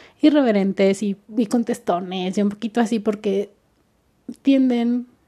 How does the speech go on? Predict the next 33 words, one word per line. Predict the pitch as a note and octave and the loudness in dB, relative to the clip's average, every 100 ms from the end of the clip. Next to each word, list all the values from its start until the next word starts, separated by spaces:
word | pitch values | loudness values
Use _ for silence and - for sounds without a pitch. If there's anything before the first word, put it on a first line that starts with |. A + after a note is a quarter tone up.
| _ | _
un | A#3 | -4
poco | G#3 A3 | -2 -4
más | G#3+ G3+ A3 | -4 -4 -6
a, | A3 G3+ G3 - _ _ _ _ _ _ _ _ _ _ _ _ | -4 -4 -4 -10 _ _ _ _ _ _ _ _ _ _ _ _
¿cómo | - G#3+ | -8 -6
decirlo? | G3+ F#3+ F#3 | -4 -4 -6
Como | F#3+ F3+ F3 | -8 -6 -8
a | E3+ E3 F3+ - _ _ | -10 -8 -10 -12 _ _
cuestionar | A#3+ - - G3 G3 F#3+ | 0 0 0 0 2 2
el | G3 | 0
sistema. | G3 F#3+ - A3 G#3+ E3 - _ _ _ _ _ _ _ | 0 -6 -6 -4 -4 -6 -14 _ _ _ _ _ _ _
No | C#4+ | 4
digo | D#4+ D4 | 6 6
que | G#3 | 2
sean | G3+ G3 | 0 -2
más | G3 - | -2 0
inteligentes, | F#3 F3+ F3+ G3 F#3+ C4 C#4 - | -2 -2 -4 -2 -2 -2 -4 -4
pero | - F#3 F3+ F3+ | -2 0 -2 -2
tal | F#3+ F#3 | -4 -2
vez | F#3 | -2
sí | G3+ | -2
lo | G3 | -2
esté | F3 - F#3 | -4 -4 -4
diciendo. | E3+ F#3+ F3+ G#3+ - - B3 C4+ C4 A3 C#4+ G#3+ G#3+ - | -4 -6 -6 -8 -10 -6 -4 2 2 2 2 2 2 -2
<laughs> | G#3 - _ _ - G4 G4 D#4 - | -4 -6 _ _ -4 -2 -2 -10 -12
Nada, | G#3 F#3 F#3+ | -4 -4 -2
bueno, | F#3 F#3 F#3+ - | -4 -4 -8 -2
tengo | G#3+ A#3+ | 0 2
muchos | A#3 G#3+ - | 0 -2 -2
amigos | F#3+ F#3+ F#3 F3+ - _ _ - | -2 0 -2 -4 -12 _ _ -2
Darks | G3 G3+ G3+ - | 0 0 -2 -6
y | - A3 | 2 4
ex-Darks | G#3 G3+ F#3+ G3+ B3+ - | 4 0 2 2 -2 -10